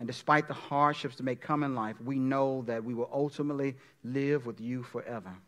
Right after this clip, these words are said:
and that we will be transformed to look just like Jesus.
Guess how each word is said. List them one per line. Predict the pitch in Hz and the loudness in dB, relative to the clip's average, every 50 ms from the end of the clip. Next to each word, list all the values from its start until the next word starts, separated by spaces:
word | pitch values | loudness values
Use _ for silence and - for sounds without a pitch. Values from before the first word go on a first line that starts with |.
| _ _ _ _ _ _ _ _ _ _ _ _ _ _ _ _ _ _ _ _ - | _ _ _ _ _ _ _ _ _ _ _ _ _ _ _ _ _ _ _ _ -4
and | 120 123 | 0 2
that | 131 127 | 2 4
we | 131 147 | 4 4
will | 147 147 143 | 4 4 2
be | 131 127 127 | 2 0 -4
transformed | 123 - - - 175 160 156 156 151 151 - - 156 143 131 123 113 110 | -4 -6 -4 0 4 4 6 4 4 2 -2 -2 0 2 2 0 0 -2
to | - 123 | -2 -2
look | 117 117 123 110 90 95 | -2 0 -2 -2 -2 -4
just | 104 113 123 127 135 135 135 - - - _ _ _ _ _ _ _ _ _ _ - | -6 -6 -4 -4 -4 -6 -10 -14 -20 -20 _ _ _ _ _ _ _ _ _ _ -12
like | 107 104 95 98 101 101 95 - - - - _ _ _ _ _ _ _ _ _ _ _ _ _ _ | -8 -6 -6 -6 -6 -8 -10 -14 -18 -20 -20 _ _ _ _ _ _ _ _ _ _ _ _ _ _
Jesus. | - - 92 87 78 78 - - - - - - - | -16 -14 -12 -12 -14 -14 -18 -20 -20 -20 -20 -20 -20